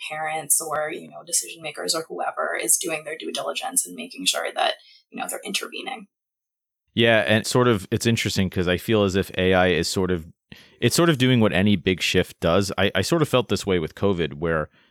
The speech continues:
Speaker 2: the way I described the effects of covid is that,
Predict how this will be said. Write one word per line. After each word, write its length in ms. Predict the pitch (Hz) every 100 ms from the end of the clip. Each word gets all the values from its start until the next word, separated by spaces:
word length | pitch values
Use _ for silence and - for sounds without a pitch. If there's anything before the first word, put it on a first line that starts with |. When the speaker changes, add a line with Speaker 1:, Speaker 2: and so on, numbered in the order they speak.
| _ _ -
Speaker 2:
the 140 | 107 101
way 200 | 117 110
I 120 | 104
described 460 | 92 - 95 87
the 120 | 78 80
effects 320 | - 87 -
of 120 | -
covid 360 | - 92 87 80
is 160 | 78
that, 220 | 78 78